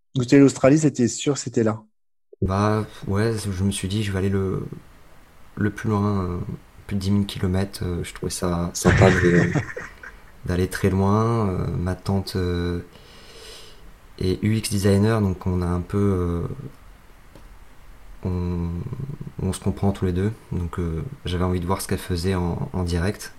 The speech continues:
Speaker 2: Voilà, j'avais envie de voir ma cousine aussi, que j'avais pas vue depuis des années. En même temps, profiter de ce riche pays qui est, qui est vraiment incroyable.
Speaker 1: Et on parlait en off, tu, euh, tu fais du surf. Est-ce que t'as eu l'occasion de prendre un board et d'aller, d'aller, parce que je crois qu'il y a,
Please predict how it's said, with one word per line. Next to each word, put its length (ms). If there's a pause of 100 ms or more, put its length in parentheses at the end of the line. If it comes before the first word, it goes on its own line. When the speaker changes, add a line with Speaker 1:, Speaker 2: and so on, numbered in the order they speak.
(140)
Speaker 2:
Voilà, 220
j'avais 180
envie 140
de 40
voir 120
ma 140
cousine 320
aussi, 480
que 100 (380)
j'avais 200
pas 80
vue 120
depuis 160
des 140
années. 300 (640)
En 60
même 140
temps, 120
profiter 400
de 120
ce 320
riche 260
pays 180
qui 180
est, 280 (300)
qui 100
est 20
vraiment 160
incroyable. 420 (480)
Speaker 1:
Et 120
on 100
parlait 220
en 120
off, 280
tu, 320
euh, 720
tu 100
fais 140
du 120
surf. 540 (540)
Est-ce 100
que 80
t'as 240
eu 200
l'occasion 640
de 120
prendre 320
un 100
board 400
et 300
d'aller, 480
d'aller, 340
parce 160
que 80
je 80
crois 160
qu'il 140
y 20
a, 40